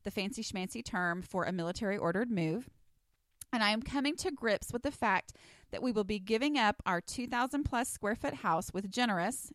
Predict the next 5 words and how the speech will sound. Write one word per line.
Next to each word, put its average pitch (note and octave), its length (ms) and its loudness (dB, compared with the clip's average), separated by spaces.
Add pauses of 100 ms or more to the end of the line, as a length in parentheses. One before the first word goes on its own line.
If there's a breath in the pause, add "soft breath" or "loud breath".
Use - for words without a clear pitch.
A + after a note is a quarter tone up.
if - 180 -4
not F3+ 220 2
overstuffed, F#3+ 680 2 (100)
closets A3+ 580 4 (380 loud breath)
and A#3 240 -2